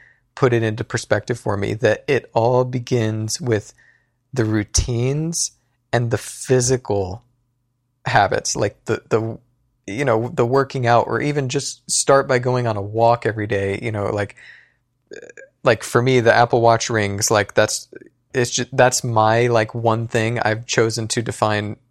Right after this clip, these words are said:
success by. Like, the day is a success if I close my Apple Watch rings. Everything else, whatever else happens, it happens. But what I've found is that my day is often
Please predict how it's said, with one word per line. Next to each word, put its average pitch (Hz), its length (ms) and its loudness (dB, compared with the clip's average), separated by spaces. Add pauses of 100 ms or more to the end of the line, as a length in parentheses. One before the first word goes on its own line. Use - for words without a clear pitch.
(340)
success - 460 0
by. 123 300 0
Like, - 280 -4 (100)
the 120 120 2
day 131 160 4
is 139 140 0
a 135 80 -2
success 117 420 -2
if 110 140 -4
I 104 80 0
close 110 240 -2
my 101 100 -6
Apple 104 240 -4
Watch 104 240 -6
rings. - 280 -10 (340)
Everything 165 500 0
else, 135 540 -2 (960)
whatever 139 440 4
else 135 220 2
happens, 170 500 0 (440)
it 175 140 4
happens. 185 520 -4 (420)
But - 300 2
what 143 160 2
I've 127 140 4
found 175 320 2
is 123 140 -2
that 113 320 0
my 117 180 0
day 123 480 0
is 113 240 -4
often 113 500 -2